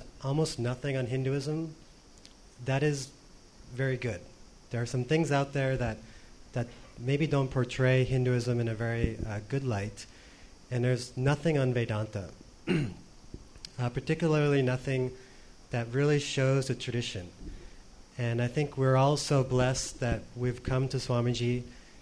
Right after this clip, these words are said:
and come to, uh, experience or, or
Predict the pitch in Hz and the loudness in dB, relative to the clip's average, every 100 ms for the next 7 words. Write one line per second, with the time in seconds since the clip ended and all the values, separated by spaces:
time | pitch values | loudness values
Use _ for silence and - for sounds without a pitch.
0 | - 117 113 110 127 123 127 127 127 120 | -10 -4 -4 -2 0 0 -2 0 0 0
1 | 120 - - - - - - - 113 101 | -2 -10 -20 -20 -20 -20 -20 -10 -4 -4
2 | 101 - - - - - 131 - 131 143 | -4 -8 -20 -20 -18 -12 -10 -2 2 2
3 | 147 135 - - - - 117 113 120 113 | 2 -2 -10 -16 -14 -4 -4 -4 -6 -6